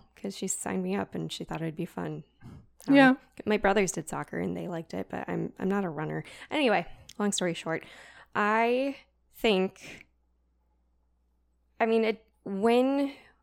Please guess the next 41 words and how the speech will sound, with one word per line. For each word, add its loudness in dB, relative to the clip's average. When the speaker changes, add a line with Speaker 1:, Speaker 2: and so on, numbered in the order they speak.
Speaker 1:
we 0
get 2
these -2
participation -4
awards 0
or 2
when, 0
you -2
know, 0
everyone's 6
involved 2
or 0
everyone 4
makes 2
the -4
team -2
or 2
that -2
sort -2
of 2
thing, 4
I 2
think -2
it's -2
great 0
because -2
it 0
allows 2
kids -4
to -14
socialize, 2
but 2
when 2
they 2
get -4
to -4
a 2
certain -2
point, -2
I -2
think -6